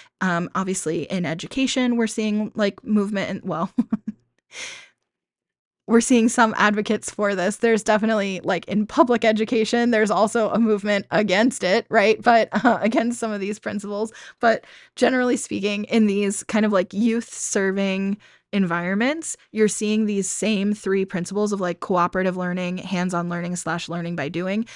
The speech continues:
and child-led, which in Girl Scouts is girl-led. But specifically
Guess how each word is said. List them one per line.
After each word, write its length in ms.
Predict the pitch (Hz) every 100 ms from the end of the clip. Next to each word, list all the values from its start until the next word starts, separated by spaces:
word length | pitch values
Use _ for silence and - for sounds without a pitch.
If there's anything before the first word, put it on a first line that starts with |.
| - -
and 160 | 185
child-led, 800 | - 170 170 180 160 165 185 214 -
which 320 | 165 - -
in 200 | 190 175
Girl 180 | 160 165
Scouts 380 | - 196 226 -
is 160 | 196 190
girl-led. 400 | 170 143 98 - - - -
But 140 | 233 -
specifically 880 | - - 220 - 339 453 - 277